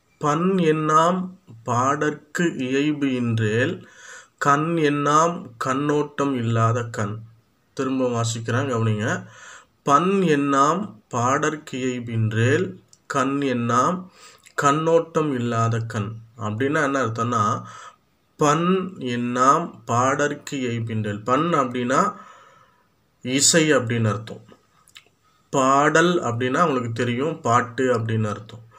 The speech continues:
இந்த முதல் "பண் என்னாம் பாடற்கு இயைபின்றேல்" அப்படின்னா என்ன அர்த்தம்னா, ஒரு பாட்டுக்கு இசை பொருந்தலைன்னா, நாம் பாடல் பாடுகிற பொழுது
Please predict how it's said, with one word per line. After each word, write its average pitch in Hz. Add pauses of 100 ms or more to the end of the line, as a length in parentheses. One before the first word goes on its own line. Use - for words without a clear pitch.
(360)
இந்த 127
முதல் 139
"பண் 135
என்னாம் 156
பாடற்கு 151
இயைபின்றேல்" 123
அப்படின்னா 127
என்ன 120
அர்த்தம்னா, 104 (1080)
ஒரு 127
பாட்டுக்கு 165 (500)
இசை 151 (260)
பொருந்தலைன்னா, 131 (180)
நாம் 110
பாடல் 135
பாடுகிற 123
பொழுது 131